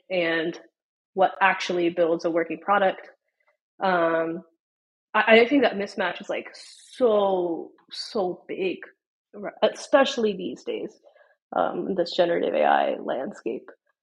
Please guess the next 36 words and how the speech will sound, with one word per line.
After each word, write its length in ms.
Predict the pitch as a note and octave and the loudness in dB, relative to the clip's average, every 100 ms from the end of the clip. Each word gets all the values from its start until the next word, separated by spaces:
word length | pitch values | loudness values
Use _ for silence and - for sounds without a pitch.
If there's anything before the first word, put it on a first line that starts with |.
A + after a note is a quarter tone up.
| _ _ - | _ _ -6
And 100 | F#3+ | 0
may-, 120 | F#3 | 4
you, 180 | G#3 F#3 | 6 4
maybe 220 | F#3+ G3+ | 4 4
you 60 | G3+ | 4
can 140 | F#3+ | 4
blame 240 | F3+ F3+ F3 | 6 6 6
the 80 | E3+ | 4
V 140 | E3+ | 2
Cs 340 | E3 F3+ E3 | 2 2 4
or 120 | E3 E3 | 4 4
whatever 380 | D#3+ D#3+ E3 | 6 4 4
it 60 | E3 | 6
is, 280 | E3 E3 E3 | 6 4 2
but 100 | E3+ | 2
I, 120 | E3+ | 2
I 200 | E3+ - F3 | 2 0 2
really 220 | G3 F#3 | 4 4
think 180 | F3+ E3+ | 2 0
the 60 | |
ecosystem 600 | E3+ F3 F3+ F3 - E3 | 2 2 0 -2 -10 -10
is 100 | E3+ | -12
just 140 | - - | -12 -2
broken 400 | E3+ E3+ E3+ E3 | 0 0 -2 -4
there. 220 | E3 E3+ - _ _ _ _ _ _ G3+ | -4 -4 -8 _ _ _ _ _ _ 4
Um, 520 | G#3+ G3+ F#3+ F#3+ G3 - _ _ _ _ _ _ - | 6 8 4 0 -8 -16 _ _ _ _ _ _ -4
so 100 | - | 4
that's 280 | B3 D4 G3+ | 6 6 4
one. 500 | F#3+ F#3 F#3 F3+ F3+ _ _ | 2 4 0 -2 -8 _ _
Um, 340 | G#3+ G3 G3 F#3+ | -4 -2 -4 -4
I 60 | A3+ | -6
think 280 | B3+ C4+ C4+ - _ _ _ _ _ _ - | -4 -6 -6 -14 _ _ _ _ _ _ -4
another 300 | A#3 B3+ C4+ | 2 4 4
thing 360 | C4+ B3+ A#3+ - | 2 -2 -2 -4
is 300 | G#3+ G3+ - | -6 -6 -10
just, 400 | A3+ G#3 - | -10 -10 -12